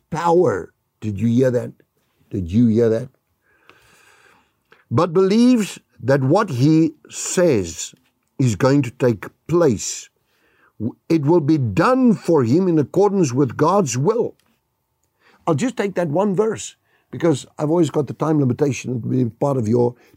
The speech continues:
devotions. I hope you spread this heart to heart.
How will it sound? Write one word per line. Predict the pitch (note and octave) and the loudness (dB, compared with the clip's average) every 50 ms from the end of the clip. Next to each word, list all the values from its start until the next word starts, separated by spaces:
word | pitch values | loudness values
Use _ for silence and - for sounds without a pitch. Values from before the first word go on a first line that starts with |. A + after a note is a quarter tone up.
| - | -8
devotions. | A2 G2+ F#2+ B2+ C3+ C3 - - B2 G#2 | -6 0 2 2 2 0 -2 -6 -6 -4
I | A2+ A2 A2+ | -2 0 2
hope | C#3+ G#3 A#3 - _ _ _ _ - - | 2 0 0 -4 _ _ _ _ -18 -10
you | - C3 C#3 - - | -4 -2 0 0 0
spread | - - - - - - - - - A#3 A#3 A3+ G3+ C3+ B2 B2 | 0 -2 -4 -4 -4 -6 -6 -4 0 0 0 0 0 -2 0 2
this | D#3+ F3+ C#3+ | 2 2 0
heart | A2+ G2 A#2 D3+ F3 C3+ - | -2 -2 -2 -2 -2 -2 -2
to | C3+ C3 | -2 0
heart. | C3+ C#3+ C3+ | 0 -2 -2